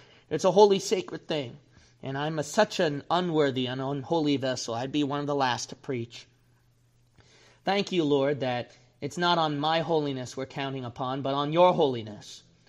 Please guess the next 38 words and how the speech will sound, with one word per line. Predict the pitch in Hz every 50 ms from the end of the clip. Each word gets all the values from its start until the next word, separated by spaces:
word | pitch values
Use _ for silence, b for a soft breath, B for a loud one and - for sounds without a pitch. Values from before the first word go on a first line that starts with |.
| _ _
So | - - - 151 139 135
for | 131 - 151 147
your | 143 139 160 185 196
attributes' | 190 185 180 180 - - 151 139 156 151 147 151 -
sake, | - 143 123 120 135 127
will | - 131 127
you | 123 131 135
fill | - - 165 170 175
within | 175 170 - 151 143 135 123
me | 117 110 117 139 156 - _ - - _ _ -
the | 135 143
unction | 156 180 196 196 - 208 170
of | 151 131 123
your | 120 120
Spirit | 113 - - - - 120 110 104 104 110 123 - - _ - - _ -
and | - 127
your | 131 139 175
power | 190 185 - 190 170 151 135 135
to | 131 - -
preach, | - - - - 196 180 165 147 - - - - - - _ _ _ _ _ _
to | - -
preach, | - - - 202 190 170 143 - - - - - - _ _ _ _ _
change | - - 190 180 196 196 170
our | 196 185 180
thinking, | 185 - 170 151 143 - 139 127
change | 117 - - 180 175 180 170 185
our | 180 165
minds, | 160 147 139 139 131 - -
Lord. | 139 127 120
We're | 131 135
so | 123 - - - 165
prone | 151 160 - - 160 156 143 131
to | -
the | 139 135
evil | 135 127 131 135 123 131 131
in | 127
this | 131 143 143 - -
world, | 143 139 120 113 110 107 113 -